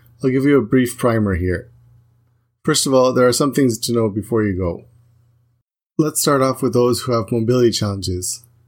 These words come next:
Lately, the biggest question I get in this area has to do with mobility scooters.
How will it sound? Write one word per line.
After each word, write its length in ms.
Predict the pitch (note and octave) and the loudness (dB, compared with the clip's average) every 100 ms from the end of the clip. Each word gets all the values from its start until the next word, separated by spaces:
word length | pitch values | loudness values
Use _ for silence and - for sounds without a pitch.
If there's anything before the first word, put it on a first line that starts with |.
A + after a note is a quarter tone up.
| _ _ _ _ _ _ _ - | _ _ _ _ _ _ _ -4
Lately, 260 | D3+ D#3+ | -2 -2
the 140 | C3 C3 | 0 2
biggest 280 | C#3+ D#3 - | 2 0 -2
question 320 | C#3+ - C3+ | -2 0 0
I 60 | |
get 240 | A#2+ A#2 - | 2 2 2
in 140 | A#2+ | 0
this 120 | G#2+ | 0
area 320 | A2+ G#2+ G#2 F#2+ | 0 0 -2 -2
has 280 | G#2+ A2 | -4 -2
to 80 | A2 | 0
do 100 | A#2 | 2
with 260 | A2 - - | 0 -2 -6
mobility 460 | A2+ G2+ A2+ G#2+ | -4 0 2 2
scooters. 640 | G#2 - F#2+ F2 F2 - | 0 -2 -2 -2 -4 -6